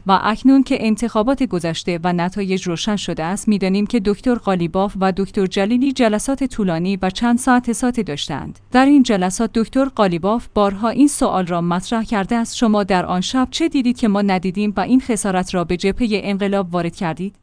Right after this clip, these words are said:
آیا تحلیل و اخبار آن شب درست از آب در نیامد؟ مسئولیت پذیری در برابر خسارت به جبههٔ انقلاب،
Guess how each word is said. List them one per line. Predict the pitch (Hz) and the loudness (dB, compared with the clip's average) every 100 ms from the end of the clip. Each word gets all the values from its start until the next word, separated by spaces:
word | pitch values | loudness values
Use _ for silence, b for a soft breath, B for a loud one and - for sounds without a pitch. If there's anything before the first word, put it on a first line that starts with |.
| _ | _
آیا | 277 294 302 | 0 2 0
تحلیل | 254 247 226 240 233 | 2 2 4 2 2
و | |
اخبار | 214 185 185 220 202 | 0 0 -2 -2 -2
آن | 180 196 | 0 -2
شب | - 226 196 | 0 -2 0
درست | 175 190 - - | -2 -2 -4 -4
از | 214 - | -4 -2
آب | - 185 - | -2 -2 0
در | 180 160 | -2 -2
نیامد؟ | 160 147 139 160 - _ 196 | -4 -6 -6 -8 -10 _ 2
مسئولیت | 208 - 262 233 226 | 2 4 6 6 4
پذیری | 208 185 214 220 247 | 2 0 0 0 2
در | 233 | 2
برابر | 214 208 214 262 269 | 2 2 2 2 2
خسارت | 233 208 202 196 226 | 0 0 0 0 0
به | - | -2
جبههٔ | 180 175 190 240 | 0 -2 0 0
انقلاب، | 208 202 196 196 190 | 0 -2 -2 0 0